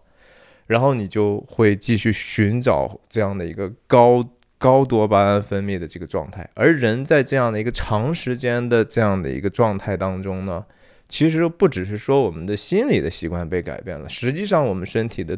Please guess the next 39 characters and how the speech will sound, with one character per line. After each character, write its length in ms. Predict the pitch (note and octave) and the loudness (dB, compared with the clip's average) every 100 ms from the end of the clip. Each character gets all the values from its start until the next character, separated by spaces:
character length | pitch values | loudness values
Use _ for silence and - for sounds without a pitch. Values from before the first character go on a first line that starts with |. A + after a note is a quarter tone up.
| G2+ | -6
很 200 | - G2 | -4 -2
多 180 | G2+ G#2 | -2 0
的 120 | G#2+ | -2
事 200 | - A2 | -2 -8
情 260 | - F2+ - _ _ | -8 -14 -14 _ _
也 120 | - G#2+ | -4 0
被 160 | B2+ | 0
慢 240 | B2+ B2+ A#2+ | 0 -2 -2
慢 180 | A#2 | -2
就 140 | G#2+ G2+ | -2 -4
改 180 | - - | -4 -6
变 200 | G2+ D#2 | -8 -8
了， 100 | - | -6
甚 240 | - D3 | 0 0
至 160 | C#3 A#2 | 0 0
有 300 | A2 F#2+ A2+ | 2 2 0
一 60 | |
些， 360 | A#2+ - A2 G2+ G#2 | -4 -6 -8 -8 -12
我 140 | F2+ | -12
在 160 | C#2 G2+ | -8 -8
猜 200 | - G#2 | -6 -8
测， 240 | A2+ - - _ _ _ _ - | -8 -10 -12 _ _ _ _ -18
嗯， 80 | - - - - A#1+ | -16 -14 -14 -14 -14
也， 80 | C#2 _ _ _ | -14 _ _ _
我 120 | C#2+ | -12
都 160 | - F2 | -10 -10
是 100 | F2+ | -10
胡 220 | - - | -14 -14
说， 260 | - D#2 D2 _ _ - _ _ _ _ | -12 -12 -12 _ _ -20 _ _ _ _
可 140 | - A2+ | -4 -2
能 120 | A#2+ | 2
会 160 | D3 | 2
被 240 | C#3+ C#3 A#2 | 2 2 0
永 180 | F2+ G#2 | -2 -4
久 160 | G2+ | -6
改 200 | F2 D2 | -6 -10
变， 180 | - D2 | -10 -10
这 100 | G#2+ | -8
是， 280 | G2 F#2+ | -6 -6